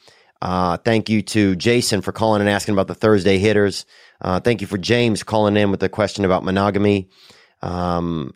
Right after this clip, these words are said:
and Caleb over there in Scotland and, uh, the trouble with cocaine. Uh, when it's too much for you, you know, when it, when it, when it's on, when the other side of the scale, you know, when the heavier side of the teeter-totter has cocaine on it,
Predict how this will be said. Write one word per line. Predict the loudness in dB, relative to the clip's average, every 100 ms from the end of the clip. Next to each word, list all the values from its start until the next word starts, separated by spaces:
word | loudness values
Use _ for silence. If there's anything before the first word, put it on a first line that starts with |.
| _
and | -2 0 2 2 0 -2 -2
Caleb | 0 2 2 -2 -10 _ _
over | -2 2
there | 2 2
in |
Scotland | 0 0 0 0 -2 -2 -8 _ _ -6
and, | 0 0 2
uh, | 2 2 0 -2
the | -4
trouble | -4 -2 -2
with | -2
cocaine. | -2 -2 0 0 0 -2 -8 _ _
Uh, | -6 0
when | 0
it's | 0
too | 0
much | 0 0
for | 0 2
you, | 4 4 2 -4 _ _ _ _ _ _ -20 -8
you | -2
know, | 2
when | 2 2
it, | 0
when | 0 2
it, | 0 0
when | 0
it's | 2 0
on, | 0
when | 2
the | 2 4
other | 2
side | 2 0
of | 2
the |
scale, | 0 2 4 4 2 -2 _ _ _ _ _ _ _ _ _ _ _ -20
you | -16 -4 0
know, | 2 0 -4 _ -2
when | 0
the | 2
heavier | 2 2 2
side | 2 2 2
of |
the | 0
teeter-totter | 2 2 4 2 2
has | 2 2
cocaine | 0 2 2 4
on | 4 2
it, | -2